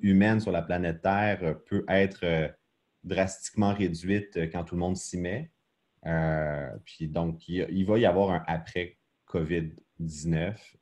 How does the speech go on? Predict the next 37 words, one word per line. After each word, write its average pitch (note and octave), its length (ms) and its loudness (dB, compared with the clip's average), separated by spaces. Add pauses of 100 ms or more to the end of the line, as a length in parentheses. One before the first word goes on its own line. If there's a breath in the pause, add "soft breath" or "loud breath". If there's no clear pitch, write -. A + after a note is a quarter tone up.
Puis D#2+ 340 -6
je - 100 -10
pense F2+ 240 -4
sincèrement E2+ 520 -2
que - 140 -8
le, D2+ 400 -4
le, A#1+ 560 -10 (460)
le F#2 180 2
retail A2+ 840 4
ou G#2+ 160 0
que G#2+ 120 -2
le, F2 240 2
le D#2+ 120 2
déplacement G2+ 720 0
physique F#2+ 500 -6
va E2 100 0
être D#2 120 -4
beaucoup F#2+ 480 -4
revu, E2+ 560 -4
euh, C2+ 260 -6
à D2+ 100 -6
la D2 120 -4
baisse. D#2+ 560 -4
Il A#1+ 220 -18 (180)
va F2+ 160 0
y G2 80 6
avoir F#2 240 4
encore F2 400 -2
des, D#2 180 -8 (360)
des E2 80 -6
conséquences F2 580 -4
dans E2 100 -2
six E2 220 -8
mois, E2+ 160 -2
dans E2 220 -4
un D#2 180 -4
an. F2 180 -6